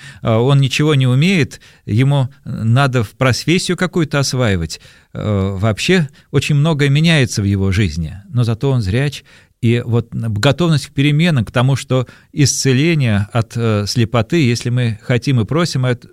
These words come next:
э, об этом, может быть связано с переменами в нашей жизни, может быть связано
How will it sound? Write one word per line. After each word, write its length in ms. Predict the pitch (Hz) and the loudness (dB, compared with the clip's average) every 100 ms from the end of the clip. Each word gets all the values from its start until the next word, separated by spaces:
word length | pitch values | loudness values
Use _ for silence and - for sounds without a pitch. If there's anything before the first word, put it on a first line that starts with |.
| - | -16
э, 240 | 143 131 | -14 -8
об 160 | - 127 | -2 0
этом, 180 | 127 120 | 2 2
может 260 | 139 127 | 2 2
быть 120 | 131 - | 0 -2
связано 500 | 131 170 143 135 127 - - | 2 2 4 2 -2 -10 -18
с 100 | - | -12
переменами 540 | - 151 139 156 147 135 | 0 2 4 2 2 0
в 80 | 123 | 2
нашей 360 | 127 - 117 | 0 0 0
жизни, 420 | 101 98 80 101 | 0 -2 -2 -4
может 220 | 82 104 92 | -2 -2 -2
быть 120 | 104 | -4
связано 500 | 123 135 120 110 | 0 0 0 -2